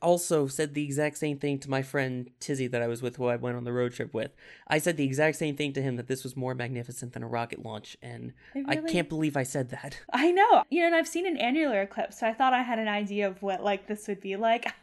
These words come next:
Speaker 2: was so wrong. I had no idea. And the pictures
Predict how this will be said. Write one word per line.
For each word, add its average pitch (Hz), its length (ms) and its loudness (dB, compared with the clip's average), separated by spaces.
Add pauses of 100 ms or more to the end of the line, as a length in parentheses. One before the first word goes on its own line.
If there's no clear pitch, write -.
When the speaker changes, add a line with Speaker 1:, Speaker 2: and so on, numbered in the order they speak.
Speaker 2:
was 254 120 -6 (120)
so 214 140 2
wrong. 190 460 0 (120)
I 233 80 6
had 240 260 2
no 208 440 0
idea. 185 520 -4 (200)
And 226 240 2
the 214 60 -2
pictures 349 760 0